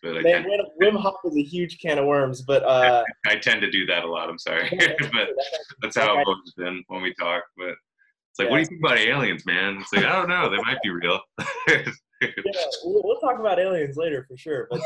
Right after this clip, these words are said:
Speaker 1: Yeah.
Speaker 2: Wim Hof, d-, d-, dude, that guy's, that guy's a, uh,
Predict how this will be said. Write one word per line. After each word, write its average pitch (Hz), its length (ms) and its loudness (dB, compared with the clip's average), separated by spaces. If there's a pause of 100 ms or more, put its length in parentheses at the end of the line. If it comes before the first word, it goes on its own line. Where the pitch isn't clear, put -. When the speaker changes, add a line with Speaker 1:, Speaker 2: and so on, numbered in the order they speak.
(100)
Speaker 1:
Yeah. 107 200 4 (100)
Speaker 2:
Wim - 100 -4 (640)
Hof, 370 260 2 (540)
d-, 151 200 -12
d-, 151 160 -4
dude, 165 200 -8
that 170 180 0
guy's, 143 420 -2
that 156 140 -4
guy's 123 240 0
a, 117 60 -4
uh, 104 460 0